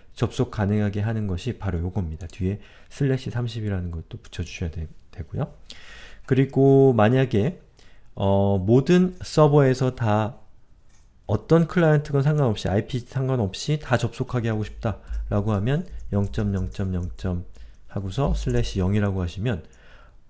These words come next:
어떤 아이피를 가지고 있건 간에 여러분의 데이터베이스 서버에 접속할 수 있게 하는 겁니다. 그렇게 지정을 한 다음에 add 버튼을 누르시면 보시는 것처럼 위쪽에 방금 추가한 것이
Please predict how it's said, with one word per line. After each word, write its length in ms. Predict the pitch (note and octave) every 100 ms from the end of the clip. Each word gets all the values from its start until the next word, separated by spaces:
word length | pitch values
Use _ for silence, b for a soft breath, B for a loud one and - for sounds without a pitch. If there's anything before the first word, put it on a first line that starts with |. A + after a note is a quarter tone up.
| -
어떤 320 | - G#2 - D#3
아이피를 340 | B2+ - B2+
가지고 300 | G#2+ G2 G#2
있건 240 | G2 G#2+
간에 340 | F2+ E2+ A2+ C3
여러분의 640 | G2 G2 F#2 F#2+ C#3 - - - - _ - - - -
데이터베이스 600 | G#2 G#2 B2 G2+ F#2+ -
서버에 380 | - B2 G2 A2
접속할 420 | G#2+ - - F#2
수 120 | -
있게 200 | F2+ G#2
하는 160 | F#2 F2
겁니다. 320 | D#2 E2+ - - B B B B
그렇게 300 | C3 C#3+ C#3+
지정을 320 | - C3+ C3+
한 140 | C3+
다음에 260 | A#2+ A#2+ A#2+ - G#2
add 220 | A#2 C#3
버튼을 340 | B2+ A#2 B2
누르시면 600 | G2 G2 G2+ F#2+ A#2+ F2+ D#2 b b b
보시는 320 | G#2+ A#2 A#2+
것처럼 320 | A2+ - A2
위쪽에 800 | G2 A#2 - C3+ B2 C3+ B2+ b b b -
방금 340 | G#2 G#2+ A#2
추가한 460 | G#2+ - B2 A2+ G#2+
것이 400 | G2 - F2+